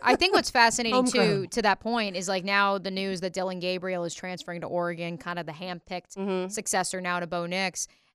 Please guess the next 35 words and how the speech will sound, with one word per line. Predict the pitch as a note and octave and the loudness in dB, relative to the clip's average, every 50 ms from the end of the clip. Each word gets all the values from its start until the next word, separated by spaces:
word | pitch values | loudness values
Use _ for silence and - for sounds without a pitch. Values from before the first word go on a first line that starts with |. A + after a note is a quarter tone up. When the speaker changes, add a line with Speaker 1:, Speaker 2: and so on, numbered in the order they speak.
| _ - | _ -16
Speaker 1:
A-, | - - _ _ - | -16 -16 _ _ -6
and | G#3 G#3 F#3+ G3 G#3 G3+ F#3+ F#3 F3 | -4 -4 -2 0 -2 -2 -2 -4 -6
in | - - A#3 | -4 0 0
addition | A#3 G#3 C4+ C4 - B3+ A#3+ | 0 2 0 0 0 -2 -4
to | - A3 | -4 -2
seeing | - - - A#3+ A#3 A3 G#3 G#3 G3+ F#3+ F#3+ F3 - _ _ _ _ _ _ _ _ _ - | -2 -2 -2 -2 -2 -4 -4 -4 -6 -8 -10 -14 -16 _ _ _ _ _ _ _ _ _ -8
these | G#3+ G#3+ F#3 | -6 -2 -2
elite | G#3+ G#3 G#3+ G#3 - - | 0 0 -2 -4 -4 -2
programs | - G#3+ G#3 F3+ G3 G3 F#3+ F#3+ F3 | 0 0 2 2 2 0 0 -2 0
opt | - - F#3+ F3+ - | 2 2 2 2 0
for | - - F#3+ | -4 -8 -2
guys | F#3+ F#3+ F3+ F3+ F3 | 0 0 2 0 0
that | E3+ F3+ | -2 -4
have | F3+ - | -6 -4
already | - - G3+ G3+ G3 F#3 F3+ | -2 0 2 2 2 0 -2
played | F3 - - G3+ G3 F#3 F#3 F3+ - | -6 -8 -6 -4 -2 -2 -4 -4 -4
X | F#3 - - - | -6 -6 -4 -6
amount | G3 F#3 F#3 F#3 | -4 -4 -6 -4
of | F3+ | -4
years | F3+ F3 D#3 | -4 -6 -6
of | D#3+ _ | -8 _
college | - F#3 E3+ E3 D#3+ - - | -4 -4 -2 -2 -4 -8 -8
football, | - F#3+ _ - F3+ F3 F3+ | -10 -10 _ -4 -4 -2 -2
which | F#3 - | -2 -2
I | F3 E3 | -4 -6
think | - F#3+ F3+ E3+ | -6 -8 -8 -8
is | F3 E3+ | -10 -10
a | |
growing | E3 F3+ E3+ C#3+ D3 D#3+ | -6 -6 -6 -6 -6 -8
trend | D3 - F#3 F3+ F3 E3+ | -8 -6 -6 -6 -6 -6
you | E3 D#3+ | -8 -8
will | D#3 | -10
continue | - D#3 D3 - E3+ D#3+ D#3 | -10 -12 -12 -10 -10 -10 -8
to | - | -8
see, | - - A#3+ B3+ A#3+ G3+ F3 | -4 -2 0 0 0 0 -2